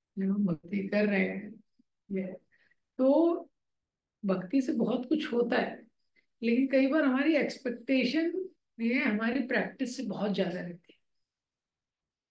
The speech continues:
ये, तो उससे क्या, हम लोग धैर्य नहीं रखते, तो हम छोड़ देते।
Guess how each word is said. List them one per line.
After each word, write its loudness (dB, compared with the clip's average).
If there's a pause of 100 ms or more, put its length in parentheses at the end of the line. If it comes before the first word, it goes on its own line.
(420)
ये, -4 (540)
तो 0
उससे 2
क्या, 0
हम -4
लोग 0
धैर्य 2
नहीं 2
रखते, -4
तो -2
हम -6
छोड़ 4
देते। 0